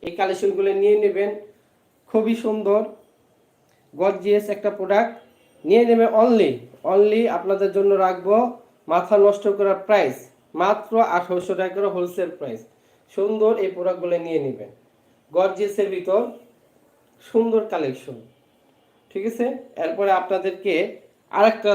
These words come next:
লাস্ট এখন দেখাবো, পরে ইনশাল্লাহ নামাজের পর আবার একটা ভিডিও করব, ওইটার ভিতর আরো নতুন আরো কিছু কালেকশন দেখাবো। এখন লাস্ট একটা কালেকশন দেখাই, এটা ভিডিওটা আজকে এখানে শেষ করব।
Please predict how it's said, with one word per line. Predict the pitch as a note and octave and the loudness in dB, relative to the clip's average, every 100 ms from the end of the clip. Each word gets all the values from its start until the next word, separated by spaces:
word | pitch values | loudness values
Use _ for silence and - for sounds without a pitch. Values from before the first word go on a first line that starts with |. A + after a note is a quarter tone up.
| F3+ | 6
লাস্ট | F3 F3 - - | 4 2 -6 -10
এখন | - E3+ D#3+ | -6 -4 -4
দেখাবো, | D#3 E3 F#3 C#4 C4+ - _ _ - - | -2 0 2 2 0 -12 _ _ -12 0
পরে | F#3 G3+ G3+ G3+ F#3 | 4 4 4 2 -2
ইনশাল্লাহ | F#3 G3 G3 G3+ G3+ F#3+ | -2 0 4 6 6 4
নামাজের | F#3+ G3+ G3+ | 4 4 2
পর | G3 G3 | 2 4
আবার | F3+ F#3+ | 4 2
একটা | F#3 F3+ D#3 | 0 -4 -4
ভিডিও | E3+ F#3+ F#3+ | -2 0 -2
করব, | F3 G3+ B3+ - - _ | 0 -2 -2 -6 -20 _
ওইটার | D#3+ F3 F#3 | -4 -2 -2
ভিতর | F#3+ G3 F#3 | -2 2 4
আরো | E3 F3 F3+ E3+ D#3+ | 4 2 0 -2 -2
নতুন | F3 F#3 E3+ | -2 -2 -2
আরো | E3 | -2
কিছু | D#3+ D3+ D#3+ | -8 -10 -6
কালেকশন | D3+ D3+ D3 | -4 -4 -6
দেখাবো। | D3 F3 E3 | -4 -4 -4
এখন | E3+ E3 | -4 0
লাস্ট | E3+ F3+ F#3 | 0 0 -6
একটা | F#3 F3 | -6 -2
কালেকশন | F3 F3 F#3 F3+ | -2 -2 -4 -2
দেখাই, | F3+ G3+ D#3+ | -2 -2 -2
এটা | F3 F3 D3+ | -2 -2 -4
ভিডিওটা | D3 E3 D#3+ D#3 F#3+ G3+ - | -6 -6 -6 -8 -6 -6 -8
আজকে | C3+ - F3 G#3+ - _ - - - - - - - _ _ - - | -12 -8 -8 -8 -16 _ -20 -20 -20 -20 -20 -20 -20 _ _ -20 -16
এখানে | D#3 F#3 F#3 | -4 -2 0
শেষ | F3 D#3+ - | -2 -4 -4
করব। | C#3 | -6